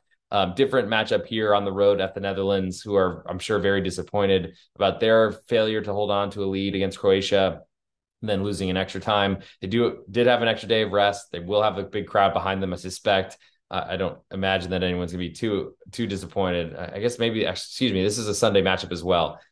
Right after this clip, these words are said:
Um, so that we do have a line for this one. So Netherlands currently a quarter goal favorite,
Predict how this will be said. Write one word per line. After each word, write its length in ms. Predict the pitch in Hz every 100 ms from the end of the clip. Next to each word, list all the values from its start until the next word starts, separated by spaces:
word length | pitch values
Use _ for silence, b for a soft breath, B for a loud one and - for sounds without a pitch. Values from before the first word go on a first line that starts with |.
| _ 95
Um, 160 | 87
so 120 | 82
that 260 | 92 80 - _
we 100 | 78
do 100 | 98
have 100 | 101
a 40 | 85
line 220 | 85 80
for 80 | 82
this 180 | 82 -
one. 160 | 80
So 100 | 90
Netherlands 360 | 104 117 110 92
currently 260 | 131 110
a 60 | 92
quarter 240 | - 143 135
goal 140 | 113
favorite, 480 | 120 120 113 117